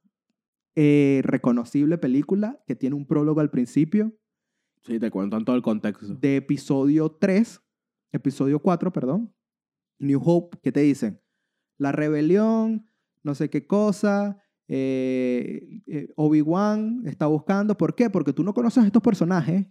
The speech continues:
Speaker 1: y
Speaker 2: Claro.
Speaker 1: ya entras en, a mitad de la acción. Entonces tú necesitas un prólogo para que te diga, "Mira, está pasando esto, por eso es que yo te lanzo un prólogo". ¿Me entiendes?
Speaker 2: Exactamente.
Speaker 1: En este cambio te dicen,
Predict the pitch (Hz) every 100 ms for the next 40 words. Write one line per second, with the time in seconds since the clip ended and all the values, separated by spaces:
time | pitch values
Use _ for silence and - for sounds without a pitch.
0 | - 160 175 170 190 220 214 180 - 151
1 | 143 165 202 170 - - 196 143 - _
2 | _ - 127 - 165 190 180 196 202 202
3 | 190 196 180 143 135 135 127 165 135 127
4 | 143 175 180 165 107 175 233 - _ _
5 | - 123 160 165 143 135 143 139 143 135
6 | 131 117 - _ _ _ _ _ _ _
7 | _ _ _ _ 110 117 165 104 90 -
8 | 110 101 95 - 98 90 - _ _ 127
9 | 143 143 185 214 202 202 180 165 160 135